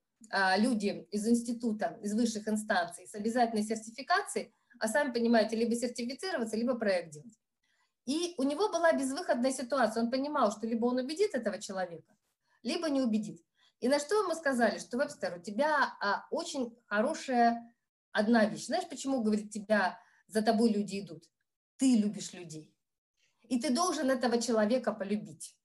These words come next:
Он говорит, "Как я могу его полюбить, он готов разрушить моё дело". Он говорит, "я не знаю, как ты его полюбишь,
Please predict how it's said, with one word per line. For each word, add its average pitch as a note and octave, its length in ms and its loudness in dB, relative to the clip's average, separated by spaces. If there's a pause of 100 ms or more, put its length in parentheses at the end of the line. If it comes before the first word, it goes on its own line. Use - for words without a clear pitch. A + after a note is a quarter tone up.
(260)
Он A#3 120 4
говорит, A#3+ 160 2
"Как D4+ 180 6
я B3+ 80 4
могу A#3+ 220 4
его A#3 80 0
полюбить, A3+ 380 -2
он G#3 100 0
готов G#3 260 -2
разрушить G3 440 -4
моё F#3 160 -8
дело". D#3+ 260 -10 (760)
Он B3+ 140 4
говорит, A#3+ 180 -2
"я C4+ 120 4
не C#4+ 120 -2
знаю, C4 300 6
как G#3+ 220 0
ты G#3+ 60 0
его F#3 120 -4
полюбишь, A#3 540 -2